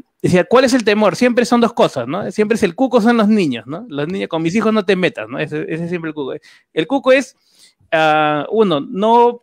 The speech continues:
dos personas homosexuales no pueden adoptar un niño porque ese niño se va a volver maricón.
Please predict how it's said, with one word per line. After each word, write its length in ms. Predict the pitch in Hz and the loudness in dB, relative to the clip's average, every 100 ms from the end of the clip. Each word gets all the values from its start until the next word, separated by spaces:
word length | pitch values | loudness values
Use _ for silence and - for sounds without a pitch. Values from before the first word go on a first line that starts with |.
| _ | _
dos 220 | 226 226 | -2 0
personas 360 | 240 220 240 226 | -2 -2 -4 -2
homosexuales 760 | 214 190 196 190 - 233 220 214 | -4 -4 -6 -6 -2 0 0 -2
no 200 | 220 196 | -2 0
pueden 320 | 220 220 214 | 2 2 0
adoptar 380 | 202 180 214 208 | -2 -4 -2 -2
un 100 | 220 | -2
niño 240 | 233 226 | -2 -4
porque 160 | 180 185 | -6 -10
ese 140 | 185 | -8
niño 180 | 190 190 | -6 -2
se 80 | 160 | 0
va 60 | |
a 20 | 160 | 2
volver 160 | 156 | 0
maricón. 320 | 156 117 - | -2 -6 -12